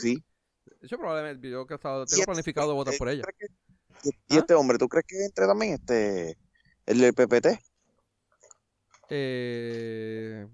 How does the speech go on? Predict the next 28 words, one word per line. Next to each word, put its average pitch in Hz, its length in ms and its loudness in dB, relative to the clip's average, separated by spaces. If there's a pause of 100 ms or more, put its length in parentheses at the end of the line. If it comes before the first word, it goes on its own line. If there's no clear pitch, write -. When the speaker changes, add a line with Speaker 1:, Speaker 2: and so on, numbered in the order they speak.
Speaker 2:
Bernabé. 135 520 -4
Speaker 1:
Bernabé. 110 320 2 (440)
Speaker 2:
Pero 147 180 0
Bernabé 147 380 -4
está, 214 440 -4 (500)
eh, 151 840 -6 (260)
está 143 180 -10
por 202 160 -8
dis-, 165 140 -10 (120)
por, 131 260 -8
por, 123 320 -6
por 123 140 -10
distrito, 151 320 -10
¿no? 330 160 -12 (420)
Él 123 80 -14
no 135 40 -8
está 156 160 -10
por 156 100 -8
acumulación. 120 460 -12 (600)
Por 135 100 -6
acumulación 127 400 -12
creo 151 100 -10
que - 60 -2
Speaker 1:
Yo 117 60 4
creo 127 80 0
Speaker 2:
solamente 143 240 -10
Speaker 1:
que 120 80 -6
Speaker 2:
ella. 160 200 -12